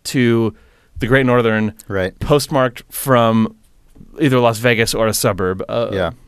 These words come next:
Speaker 1: and, like,
Speaker 2: The
Speaker 1: there's
Speaker 2: Nor-
Speaker 1: lines directly now from the Buckhorn murder to Dougie's life in Las Vegas to the Great Northern Hotel in Twin Peaks. Like,
Speaker 2: Mm-hmm.
Speaker 1: that, that, those seeds were very gently planted this week for the first
Speaker 2: Yeah.
Speaker 1: time, like,
Speaker 2: Yeah.
Speaker 1: explicitly linking all of those things together by way of, like,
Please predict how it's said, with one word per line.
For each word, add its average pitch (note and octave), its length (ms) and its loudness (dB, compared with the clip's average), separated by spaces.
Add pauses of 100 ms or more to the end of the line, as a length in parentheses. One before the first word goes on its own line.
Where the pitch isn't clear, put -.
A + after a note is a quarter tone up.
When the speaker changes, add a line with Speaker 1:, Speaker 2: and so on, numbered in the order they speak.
(140)
Speaker 1:
and, G#2+ 340 -2 (580)
like, A2+ 340 -4 (340)
Speaker 2:
The C3 100 -14 (200)
Speaker 1:
there's D3 240 0
Speaker 2:
Nor- D3 100 -2
Speaker 1:
lines E3 400 0
directly C#3+ 460 0
now C3 300 2
from B2 640 0 (120)
the A#2+ 220 -2
Buckhorn C#3+ 480 2 (120)
murder A2+ 580 2 (380)
to A#2+ 540 2 (540)
Dougie's C3 560 2
life A#2+ 320 2
in B2 100 -2
Las A2 220 -2
Vegas G#2+ 580 -2 (300)
to A2 600 0 (1120)
the C3 100 0
Great A2+ 200 0
Northern A2+ 200 -2
Hotel A2+ 320 -4
in G#2 60 -4
Twin G#2 200 -6
Peaks. - 300 -8
Like, A#2+ 160 0
Speaker 2:
Mm-hmm. C3 280 2
Speaker 1:
that, D3 60 -8
that, C#3 240 0
those C#3 200 2
seeds D#3+ 400 -2
were C#3 100 2
very D3 340 2
gently B2+ 460 0
planted A#2 400 -2
this G#2+ 140 -6
week G#2+ 160 -4
for A2+ 80 -10
the G#2 80 -6
first G2+ 240 -2
Speaker 2:
Yeah. D#2 40 0
Speaker 1:
time, A2 200 0
like, G#2 100 -4
Speaker 2:
Yeah. A2 40 -2
Speaker 1:
explicitly A#2 600 -2
linking G#2+ 300 -4
all G2 120 0
of G2 80 -4
those G2+ 140 -6
things G2+ 180 -6
together G#2+ 340 -2
by G#2+ 160 0
way A2 160 2
of, G#2 100 -4
like, G#2 180 -6